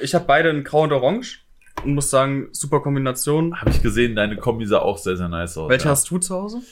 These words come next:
Speaker 2: Äh, ich hab hier die blau-holzmäßige.
Speaker 1: Die fand ich auch sehr schön.
Speaker 2: Ja.
Speaker 1: Ja.
Speaker 2: Aber grau-orange,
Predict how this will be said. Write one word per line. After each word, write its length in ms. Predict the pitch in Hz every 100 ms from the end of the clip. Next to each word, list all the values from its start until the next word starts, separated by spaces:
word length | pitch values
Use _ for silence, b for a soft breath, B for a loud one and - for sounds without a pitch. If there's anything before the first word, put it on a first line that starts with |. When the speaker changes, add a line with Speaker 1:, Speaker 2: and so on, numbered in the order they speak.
| B _
Speaker 2:
Äh, 160 | 107 107
ich 100 | 107
hab 80 | 120
hier 100 | 117
die 100 | 104
blau-holzmäßige. 1300 | 98 101 113 107 110 107 - 95 90 87 - 82 78 - - _ - - _ -
Speaker 1:
Die 40 |
fand 180 | 160 165
ich 80 | 147
auch 100 | 165
sehr 180 | 127 107
schön. 320 | - 104 104 98
Speaker 2:
Ja. 180 | 95 - - -
Speaker 1:
Ja. 140 | 113 B B B
Speaker 2:
Aber 420 | - 113 110 202 - -
grau-orange, 920 | - 135 135 117 113 135 147 - -